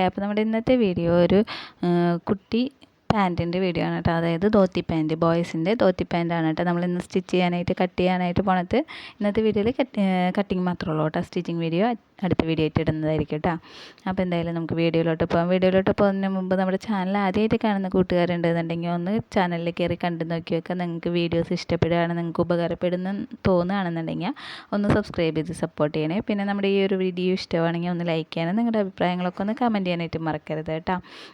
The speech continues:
ഉം, എന്ത് ക-, ഏഹ്, അഭിപ്രായമാണെന്നുണ്ടെങ്കിലും കമൻറ്റ് ചെയ്യുക കേട്ടോ. കമൻറ്റ് ചെയ്തോളൂ. ഉം, നല്ലതാണെങ്കിലും ചീത്തയാണെങ്കിലും ഒക്കെ കമൻറ്റ് ചെയ്തോളൂ കേട്ടോ.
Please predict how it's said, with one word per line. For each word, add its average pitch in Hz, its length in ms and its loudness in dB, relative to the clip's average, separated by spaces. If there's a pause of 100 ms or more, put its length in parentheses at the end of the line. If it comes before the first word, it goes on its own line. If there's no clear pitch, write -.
ഉം, 165 160 -6 (300)
എന്ത് 190 220 -2
ക-, 220 160 -2
ഏഹ്, 190 240 -2
അഭിപ്രായമാണെന്നുണ്ടെങ്കിലും 165 1000 -4
കമൻറ്റ് 156 340 -6
ചെയ്യുക 151 160 -6
കേട്ടോ. 156 280 -8
കമൻറ്റ് 156 340 -8
ചെയ്തോളൂ. 156 320 -4 (460)
ഉം, 170 120 -8 (360)
നല്ലതാണെങ്കിലും 156 640 -4
ചീത്തയാണെങ്കിലും 156 540 -4
ഒക്കെ 220 180 -6
കമൻറ്റ് 170 300 -2
ചെയ്തോളൂ 151 240 -4
കേട്ടോ. 175 180 -2